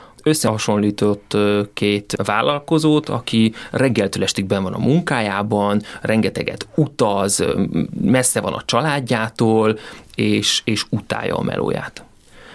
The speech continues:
És van egy másik vállalkozó, aki rengeteget dolgozik, ö, rengeteget utazik, messze van a családjától, és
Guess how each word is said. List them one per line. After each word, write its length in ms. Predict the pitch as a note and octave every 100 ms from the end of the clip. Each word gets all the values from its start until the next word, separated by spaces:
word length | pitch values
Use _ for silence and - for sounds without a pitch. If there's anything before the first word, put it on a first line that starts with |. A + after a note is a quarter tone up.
| - - -
És 260 | B2 A#2
van 160 | E3 D3
egy 100 | D#2
másik 320 | F#2+ D3+ -
vállalkozó, 720 | E3+ D3 C3 - B2 A#2+ A2+
aki 420 | A2 G#2+ - G#2+ -
rengeteget 800 | B2 D#3 D#3+ A#2+ A2 G2+ G#2 G2
dolgozik, 840 | G2+ A2 B2+ C#3+ D3 E3+ E3+ E3 - - -
ö, 340 | A2+ G#2+ G#2+ - G2 - - -
rengeteget 640 | B2 C#3 D#3+ A#2+ A#2+ - -
utazik, 640 | B2+ - C3 C#3 D#3+ D#3
messze 300 | A#2+ D#3 -
van 100 | -
a 80 | -
családjától, 680 | - G#2+ B2 B2 A2+ A2+ -
és 200 | A#2+